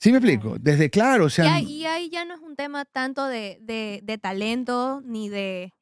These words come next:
Speaker 2: ni de que falta talento o alguien que lo quiera hacer. Yo siento que ahí ya va más para, va más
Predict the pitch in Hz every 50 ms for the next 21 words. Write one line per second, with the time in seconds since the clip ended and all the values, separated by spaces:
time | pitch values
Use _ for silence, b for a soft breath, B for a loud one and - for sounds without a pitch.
0 | _ _ - 233 240 240 226 208 - 196 196 - _ - 240 240 269 277 254 -
1 | 247 240 - 214 208 220 226 240 240 247 226 214 214 214 214 233 233 247 254 240
2 | 226 208 196 196 - 208 214 214 202 - - 320 311 262 208 208 208 - 233 233
3 | 240 269 - - 220 208 208 220 233 220 240 233 220 220 214 208 214 214 214 214
4 | 214 220 - - 233 226 208 202 196 208 _ _ _ _ _ _ _ _ _ _
5 | _ _ _ _ _ _ _ _ _ _ 226 254 269 285 294 359